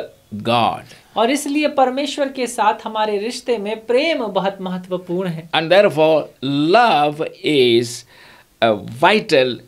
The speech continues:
Speaker 1: in our relationship with our Christian brothers।
Speaker 2: और इसलिए हमारे मसीह भाइयों के संग जुड़ने में या उस रिश्ते को रखने में वो प्रेम बहुत महत्वपूर्ण है।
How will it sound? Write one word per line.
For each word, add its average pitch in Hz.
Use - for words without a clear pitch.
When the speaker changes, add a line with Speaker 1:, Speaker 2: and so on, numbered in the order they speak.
Speaker 1:
in 139
our 127
relationship 123
with 117
our 113
Christian 180
brothers। 117
Speaker 2:
और 220
इसलिए 311
हमारे 254
मसीह 269
भाइयों 240
के 240
संग 240
जुड़ने 214
में 247
या 214
उस 233
रिश्ते 254
को 220
रखने 247
में 247
वो 226
प्रेम 214
बहुत 185
महत्वपूर्ण 175
है। 156